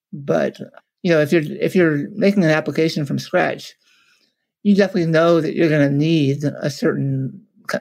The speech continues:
number of components. Like, you know, you're gonna need buttons and, and radio buttons and, and so forth. And so I think it's fine to, like, say, "Yes, these are our components." But, you know, if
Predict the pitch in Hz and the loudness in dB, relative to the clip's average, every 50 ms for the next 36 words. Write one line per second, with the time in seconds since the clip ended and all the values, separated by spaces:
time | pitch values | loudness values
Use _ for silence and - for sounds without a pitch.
0 | - - - 175 170 156 151 156 151 143 143 - 143 139 156 170 170 147 - - | -8 -8 -4 -2 -2 0 0 0 -2 -2 -2 -4 -4 -2 -2 -2 -2 -4 -6 -8
1 | - - 139 139 - 147 147 151 156 160 156 143 139 139 139 135 135 139 139 143 | -8 -8 -8 -6 -4 -2 0 2 2 2 0 2 2 2 2 2 2 2 2 2
2 | 151 151 156 - _ _ _ _ _ _ _ _ _ _ _ _ _ - 156 143 | 0 -2 -6 -10 _ _ _ _ _ _ _ _ _ _ _ _ _ -12 -6 -4
3 | - - - - 147 147 151 151 156 143 160 151 139 143 143 139 135 _ _ _ | -4 -4 -4 -6 -6 -6 -4 -4 -2 0 0 0 2 0 0 -2 -4 _ _ _
4 | _ _ - 160 160 151 151 151 - - - 156 156 151 143 131 143 156 156 147 | _ _ -2 0 0 2 2 2 2 2 2 0 2 0 0 0 0 0 0 0
5 | 135 139 135 127 - 151 143 139 139 - 156 147 139 - - 139 135 135 - - | 0 0 -2 -2 -2 -2 -2 0 0 2 2 0 0 0 -4 -4 -4 -6 -6 -6
6 | - 147 139 - 147 139 139 156 156 151 139 139 - - 143 139 143 147 147 139 | -6 -4 -2 0 0 0 0 0 -2 -2 -4 -4 -4 -2 0 0 0 0 2 2
7 | 139 139 143 147 139 - - - - 160 147 143 143 143 - _ _ _ - 180 | 0 0 0 -2 -4 -6 -6 -2 0 0 2 0 -2 -4 -6 _ _ _ -2 0
8 | 170 156 - 139 - - 170 160 147 156 147 151 156 147 139 143 139 - 151 147 | 0 0 -2 -2 0 0 2 2 2 2 2 2 2 0 -2 -4 -4 -2 -2 -2
9 | 143 143 131 - - - - _ _ _ - - - _ _ _ _ _ _ - | -2 -2 -6 -8 -12 -16 -16 _ _ _ -20 -20 -20 _ _ _ _ _ _ -8
10 | 143 135 165 - - - - - 190 160 147 147 - 139 143 - _ _ _ _ | -4 -2 -2 -2 -2 -4 -6 -4 -4 -2 -2 -2 -2 -6 -8 -12 _ _ _ _
11 | _ _ _ _ _ _ _ _ _ - 233 170 165 156 - - - _ | _ _ _ _ _ _ _ _ _ -4 -2 -2 -2 -2 -4 -10 -18 _